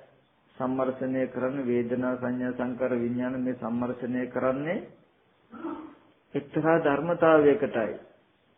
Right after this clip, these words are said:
අපිට මතක තියෙන්න ඕන එක කරුණක් තියෙනවා. අපි මේ කුමන කරුණක් කළත්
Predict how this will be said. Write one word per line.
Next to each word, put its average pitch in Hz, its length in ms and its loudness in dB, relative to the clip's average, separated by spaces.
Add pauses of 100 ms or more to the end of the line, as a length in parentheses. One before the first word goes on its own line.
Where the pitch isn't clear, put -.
(680)
අපිට 185 220 2
මතක 156 380 4
තියෙන්න 175 340 4
ඕන 175 200 4
එක 160 180 2
කරුණක් 160 500 2
තියෙනවා. 147 300 2
අපි 139 140 0
මේ 143 200 0
කුමන 147 360 -2 (340)
කරුණක් 131 480 0
කළත් 151 320 0